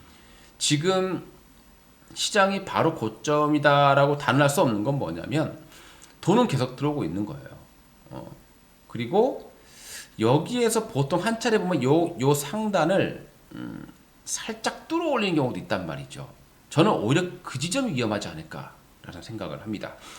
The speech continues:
그 지점이 대략 삼천이백팔십 포인트 정도가 나옵니다. 그래서 저는 그 부분에 온다라면 정말 조심을 좀 하는 게 좋을 것 같고요. 어, 우리가 이제 지금부터는 막연한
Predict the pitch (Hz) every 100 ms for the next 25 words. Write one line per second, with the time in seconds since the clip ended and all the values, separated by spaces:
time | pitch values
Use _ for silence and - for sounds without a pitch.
0 | - - - 175 175 113 156 160 110 110
1 | 156 - - - - - - 185 185 -
2 | - 185 180 180 - 104 131 139 - -
3 | - 208 - 185 - 120 107 92 78 76
4 | 85 - - - 85 - 82 78 69 -
5 | 131 - - - - - 104 113 - -
6 | - - - - - 143 143 110 131 123
7 | 92 95 101 104 101 - - 107 98 117
8 | 147 139 78 - 104 - - 107 80 92
9 | - - - - - - _ - 87 87
10 | 104 131 127 127 - 127 165 160 139 -
11 | 139 123 139 139 127 107 92 - - 80
12 | - 110 160 170 139 87 69